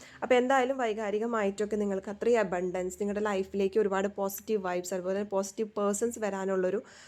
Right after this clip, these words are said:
സാധ്യത തന്നെയാണ് കൂടു-, കൂടുതൽ കാണുന്നത്. അപ്പോൾ നിങ്ങളുടെ ലൈഫ് ഇപ്പോൾ പോയിക്കൊണ്ടിരിക്കുന്ന കാര്യങ്ങളനുസരിച്ച്, ആ, അതിനെക്കുറിച്ച് കൂടുതൽ വറി ചെയ്യുക, ബോദർ ചെയ്യാതിരിക്കുക. പക്ഷേ ഈ ഒരു ടൈമിൽ നിങ്ങൾ മെഡിറ്റേഷൻ പോലുള്ള കാര്യങ്ങൾ ഡെയിലി ബേസിസ് ചെയ്യുകയാണെങ്കിൽ നിങ്ങളതിന് കുറച്ചും കൂടി എഫക്റ്റീവ് ആയിരിക്കും, നിങ്ങൾക്കൊരു ഹെൽപ്പ്, ഹെൽപ്ഫുൾ ആകുന്ന ഒരു കാര്യം കൂടിയായിരിക്കും.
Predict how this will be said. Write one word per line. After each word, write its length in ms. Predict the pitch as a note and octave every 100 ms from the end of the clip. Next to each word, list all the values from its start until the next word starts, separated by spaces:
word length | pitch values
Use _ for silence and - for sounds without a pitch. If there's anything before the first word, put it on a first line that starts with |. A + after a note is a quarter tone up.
| -
സാധ്യത 400 | A#3 G3+ G3 G#3
തന്നെയാണ് 320 | F#3 F3+ G3+
കൂടു-, 220 | A#3 G3+
കൂടുതൽ 380 | G3+ G3 F#3 F#3
കാണുന്നത്. 320 | F#3+ E3+ F3 E3+
അപ്പോൾ 140 | F#3
നിങ്ങളുടെ 240 | G3 G3
ലൈഫ് 360 | G#3+ G3+ G3 B3 - - - -
ഇപ്പോൾ 260 | C4+ E4
പോയിക്കൊണ്ടിരിക്കുന്ന 680 | E4 C#4+ C4 A#3 A#3 A3+ G#3+
കാര്യങ്ങളനുസരിച്ച്, 920 | A3 A3 G3+ G3 G3+ G3+ F#3+ F#3 F3+ B3
ആ, 300 | G4 _ G3 F#3+ - D#2+
അതിനെക്കുറിച്ച് 640 | A3+ B3+ C#4+ C#4+ C4 C4 D#4 D4 _
കൂടുതൽ 420 | B3 A#3 A3+ A#3+ A3+
വറി 220 | G#3 G#3
ചെയ്യുക, 200 | A#3+ G#3+
ബോദർ 320 | G3 G3 G3
ചെയ്യാതിരിക്കുക. 500 | G#3 G3 F#3 F#3 F#3
പക്ഷേ 340 | B3+ B3 D4 - - - - -
ഈ 120 | C4
ഒരു 140 | D4 D4
ടൈമിൽ 420 | C4+ A#3 G#3 G#3+
നിങ്ങൾ 240 | A#3 G#3+
മെഡിറ്റേഷൻ 580 | G#3 G3+ G3+ G3+ G#3 A#3
പോലുള്ള 300 | A3+ G3 F#3+
കാര്യങ്ങൾ 400 | G3+ G3 F#3 F#3+
ഡെയിലി 320 | G3+ F#3+ F#3+
ബേസിസ് 460 | G3+ F#3+ F#3 F#3+ -
ചെയ്യുകയാണെങ്കിൽ 540 | G3+ F#3+ F#3 F3 F#3
നിങ്ങളതിന് 440 | - A3 G3+ G3+ G#3
കുറച്ചും 260 | G#3 G3+
കൂടി 180 | F#3+ G#3 A3
എഫക്റ്റീവ് 480 | G#3 - - A#3+
ആയിരിക്കും, 320 | A3+ F#3+ F#3+ G3+
നിങ്ങൾക്കൊരു 320 | G3 A3 A3
ഹെൽപ്പ്, 380 | G#3+ F#3+ - G#3
ഹെൽപ്ഫുൾ 380 | G#3+ G#3 G#3 B3
ആകുന്ന 280 | B3 G#3 G#3
ഒരു 100 | G3+
കാര്യം 260 | G3+ F3+ F3+
കൂടിയായിരിക്കും. 500 | F3+ F#3+ E3+ E3 A#3